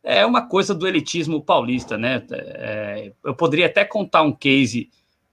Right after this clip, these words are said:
que eu vou contar depois em off pro Cláudio, de um coordenador <laughs> que falou maravilhas do P S D B pra, pra mim. Mas, assim, é a cultura paulista,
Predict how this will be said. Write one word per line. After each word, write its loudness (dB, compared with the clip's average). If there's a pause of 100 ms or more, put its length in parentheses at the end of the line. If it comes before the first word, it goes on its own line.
que 2
eu 2
vou 0
contar 2
depois 0
em 2
off 4
pro -10
Cláudio, 2
de -6 (500)
um -2
coordenador 2 (480)
<laughs> -20
que 4 (500)
falou 4
maravilhas 4
do -6
P -6
S 0
D -2
B -4
pra, -2
pra -2
mim. -10 (600)
Mas, 2
assim, -2 (140)
é 4 (180)
a 2
cultura -2
paulista, 0